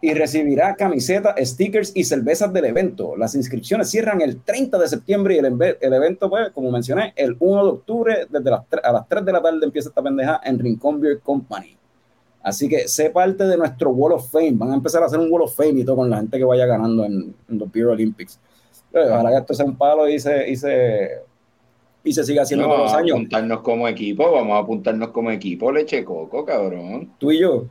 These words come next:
Speaker 1: hacer el ridículo.
Speaker 2: No, y Fran.
Speaker 1: No, pero son de dos, equipos de dos.
Speaker 2: Ah,
Speaker 1: Hacemos,
Speaker 2: los equipos
Speaker 1: hacemos,
Speaker 2: son de
Speaker 1: hacemos,
Speaker 2: dos.
Speaker 1: ah, sí, hacemos como cuatro equipos, una mierda así. Tú y Fran, yo y Fran,
Speaker 2: Seguro.
Speaker 1: tú y yo, hacemos tres equipos.
Speaker 2: Ajá, que se joda, que se joda.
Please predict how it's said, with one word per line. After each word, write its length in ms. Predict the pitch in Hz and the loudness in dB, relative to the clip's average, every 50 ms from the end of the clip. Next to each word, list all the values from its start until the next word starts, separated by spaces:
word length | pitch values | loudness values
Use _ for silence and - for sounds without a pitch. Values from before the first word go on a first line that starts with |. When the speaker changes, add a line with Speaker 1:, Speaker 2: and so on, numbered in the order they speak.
| _ _ - | _ _ -6
Speaker 1:
hacer 220 | - 113 117 120 | -4 -2 0 0
el 60 | 139 131 | 0 0
ridículo. 540 | - 160 156 160 156 131 135 113 110 107 - _ _ _ _ | -2 -2 -2 -2 -2 -2 -2 -4 -4 -4 -6 _ _ _ _
Speaker 2:
No, 200 | 95 95 90 87 | -6 -4 -2 -2
y 100 | 127 180 | -2 -2
Fran. 560 | 185 - - 113 98 95 98 - 285 330 320 - _ _ _ _ _ _ _ _ _ _ _ | -2 -2 0 0 2 2 2 0 -2 -6 -8 -14 _ _ _ _ _ _ _ _ _ _ _
Speaker 1:
No, 80 | - 113 | -2 0
pero 200 | 165 165 156 147 131 | 2 2 2 2 2
son 160 | 131 127 131 | 0 2 2
de 80 | 135 147 | 2 2
dos, 260 | 135 131 151 170 160 | 2 2 2 2 2
equipos 300 | 131 123 127 123 127 123 | 2 0 0 -2 0 0
de 80 | 135 | 0
dos. 220 | 127 120 135 143 147 - _ _ _ _ _ _ _ _ _ _ _ _ - | 2 2 0 -2 -4 -10 _ _ _ _ _ _ _ _ _ _ _ _ -6
Speaker 2:
Ah, 180 | - 117 127 | -2 0 2
Speaker 1:
Hacemos, 260 | - 143 131 135 147 - | 2 2 2 0 0 0
Speaker 2:
los 40 | - | 0
equipos 140 | - 156 - | -2 -2 -2
Speaker 1:
hacemos, 200 | 160 147 160 - | 0 0 0 0
Speaker 2:
son 60 | 143 | 0
de 40 | 131 | 0
Speaker 1:
hacemos, 260 | 131 139 139 156 - | 0 2 0 0 0
Speaker 2:
dos. 40 | - 143 | -2 -4
Speaker 1:
ah, 80 | - - _ _ _ _ _ | -6 -6 _ _ _ _ _
sí, 220 | - - 123 123 | -8 -4 -2 0
hacemos 280 | 123 117 120 113 135 139 | 0 0 0 0 -2 -2
como 180 | - 165 160 156 | -2 -2 0 2
cuatro 240 | 151 151 147 - 156 | 2 2 2 0 0
equipos, 340 | 123 123 131 120 151 131 123 | -2 -2 -4 -4 -4 -4 -4
una 100 | 123 127 | -4 -4
mierda 200 | 127 123 131 131 | -2 0 0 -2
así. 240 | 120 110 113 123 | -2 -2 -6 -6
Tú 200 | 123 - 117 120 | -6 -2 -2 0
y 100 | 135 143 | 0 0
Fran, 380 | - - 139 143 147 147 143 131 | 0 0 -2 0 0 0 0 0
yo 140 | 120 120 95 | 2 2 0
y 60 | 92 | 0
Fran, 320 | 87 90 135 127 127 - | 0 0 0 2 2 2
Speaker 2:
Seguro. 120 | 139 135 127 | 2 2 2
Speaker 1:
tú 160 | 113 120 131 | 2 2 2
y 120 | 135 127 131 | 2 2 2
yo, 300 | 131 127 131 127 123 - _ - | 2 2 2 2 0 -2 _ -8
hacemos 220 | - 123 123 123 | -6 -6 -4 -2
tres 180 | 123 113 120 127 | 0 2 2 2
equipos. 260 | 120 123 104 101 95 | 2 0 0 -2 -4
Speaker 2:
Ajá, 460 | 90 87 85 90 92 95 110 117 127 | -6 -6 -6 -6 -4 -2 -2 -2 -4
que 80 | 131 110 | -4 -6
se 140 | 90 95 87 | -6 -8 -8
joda, 320 | 80 85 87 104 123 117 104 | -6 -6 -6 -6 -6 -6 -6
que 80 | 85 - | -8 -8
se 120 | - 87 | -10 -12
joda. 420 | 78 78 82 85 95 110 117 104 | -10 -10 -8 -8 -6 -6 -6 -8